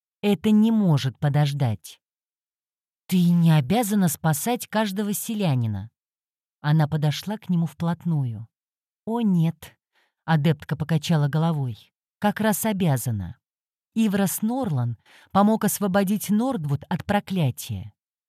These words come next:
Мейхарты ему крупно за это должны. Я ведь теперь тоже Мейхарт, и я собираюсь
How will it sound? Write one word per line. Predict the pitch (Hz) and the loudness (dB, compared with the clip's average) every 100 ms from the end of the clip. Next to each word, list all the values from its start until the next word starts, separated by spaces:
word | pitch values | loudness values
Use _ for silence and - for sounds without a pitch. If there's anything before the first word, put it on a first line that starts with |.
| - | -2
Мейхарты | 196 247 254 - 147 - 151 | 0 2 0 -2 -2 0 0
ему | 147 185 190 | 2 2 2
крупно | - 226 - 190 | -2 -4 -2 0
за | 147 180 | 2 0
это | 175 | 0
должны. | 185 190 196 165 175 117 104 _ _ _ _ - | 0 0 -2 -2 0 0 -4 _ _ _ _ -6
Я | 196 240 | -2 -2
ведь | 233 | -4
теперь | - 247 262 226 - | -6 -4 -4 -4 -6
тоже | 277 214 147 | -2 0 2
Мейхарт, | 156 147 127 - 98 - _ _ _ _ _ | 4 2 0 -4 -12 -14 _ _ _ _ _
и | 214 | 0
я | 208 208 | 2 0
собираюсь | - 208 214 240 247 190 | 0 -2 0 0 0 -2